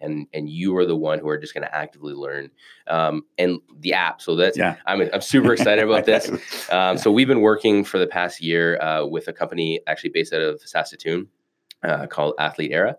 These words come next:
Speaker 1: uh, to create a, uh, an app called Athlete Quest. And basically what it is, it's a one-stop shop mobile learning platform that you can have all your drill library, but additionally for all our programs. So if, say, you're a U ten coach that coaches flag,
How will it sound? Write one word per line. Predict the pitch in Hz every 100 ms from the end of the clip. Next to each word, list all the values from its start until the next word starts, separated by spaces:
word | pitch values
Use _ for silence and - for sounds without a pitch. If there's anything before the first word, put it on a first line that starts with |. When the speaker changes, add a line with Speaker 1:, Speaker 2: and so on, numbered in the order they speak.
| _ _ -
Speaker 1:
uh, | 80
to | 78 -
create | - 82 76 -
a, |
uh, | 78 76
an | 78
app | 78 -
called | -
Athlete | 73 67 -
Quest. | - 69 -
And | 78 76
basically | 85 98 104 98
what | 85 80
it | 76
is, | 76 73
it's | 76 76 76
a | 73
one-stop | 71 80 82 90 -
shop | 76 73 71 _ - _
mobile | 76 78 78 73
learning | 71 76 80 82
platform | 78 78 - 90 - - _ _
that | 76 73 -
you | 78 82
can | 82 78 73 71
have | - 82 73
all | 76 85
your | 98
drill | 90 82
library, | 82 80 85 85
but | 80 87 76
additionally | 76 98 - 90 82
for | 82 -
all | 76 80
our | 85
programs. | 85 78 76 78 78 78 _ - -
So | 85
if, | -
say, | 117
you're | 117 101 87
a | 78 -
U | 92 101
ten | 101 87 87
coach | 87 87
that | - -
coaches | 78 -
flag, | - 90 110 131